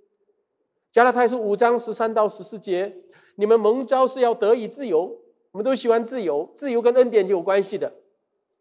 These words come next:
但是不要将你的自由当作放纵情欲的机会，总要怎样？用爱心互相的服侍，爱人如己，对不对？就加拉太书，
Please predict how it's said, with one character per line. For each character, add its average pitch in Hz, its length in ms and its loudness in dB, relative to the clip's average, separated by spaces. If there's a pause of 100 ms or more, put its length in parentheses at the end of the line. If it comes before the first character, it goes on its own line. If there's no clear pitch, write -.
(340)
但 160 120 -2
是 147 80 -4
不 160 140 -2
要 190 160 4
将 196 180 2
你 180 60 -2
的 170 100 0
自 214 160 -8
由 185 120 2
当 170 160 -2
作 156 100 -2
放 196 460 0
纵 147 200 -4
情 131 240 -10
欲 143 120 -6
的 123 100 -8
机 131 220 -18
会， - 240 -20 (500)
总 151 220 0
要 190 480 2
怎 147 120 0
样？ 185 220 0 (400)
用 156 200 -6
爱 185 220 4
心 226 400 -4 (300)
互 180 180 -4
相 170 220 -2
的 156 100 0
服 156 200 -8
侍， 226 280 -12 (520)
爱 170 180 2
人 165 220 2
如 185 160 4
己， 175 400 -4
对 170 160 -8
不 156 60 -10
对？ 147 140 -6 (220)
就 151 60 -8
加 247 220 -2
拉 285 100 0
太 247 180 0
书， 233 240 -6